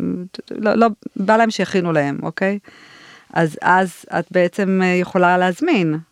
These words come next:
ערכה כזאת. יש כל מיני, אה, מקומות שיש להם קולד פרס, שדווקא, אה, הם מביאים את הייצור של המיץ הצלול למצב כזה שהוא לא מתחמצן כל כך בקלות, הוא נשמר למשך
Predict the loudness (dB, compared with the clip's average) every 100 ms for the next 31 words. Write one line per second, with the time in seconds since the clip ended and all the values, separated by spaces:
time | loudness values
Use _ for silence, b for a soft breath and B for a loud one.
0 | -6 -6 0 -2 0 -2 0 -4 -6 -8
1 | -6 -6 -2 -2 0 0 -2 -2 -2 -2
2 | -4 -4 -4 -6 -8 -12 _ -6 -6 -2
3 | -2 0 -2 0 0 0 -4 -2 2 2
4 | 0 -2 -2 -2 -6 -4 -4 0 2 2
5 | 0 -4 B B B B B _ -16 -6
6 | -4 -2 0 0 0 0 2 2 2 2
7 | 4 4 4 2 0 0 0 2 2 2
8 | 2 0 -2 0 4 4 2 0 0 0
9 | 0 0 2 2 2 0 -2 0 -2 -2
10 | -4 -2 0 0 -2 -4 -2 -2 0 2
11 | 2 2 0 -2 -2 -4 -4 -8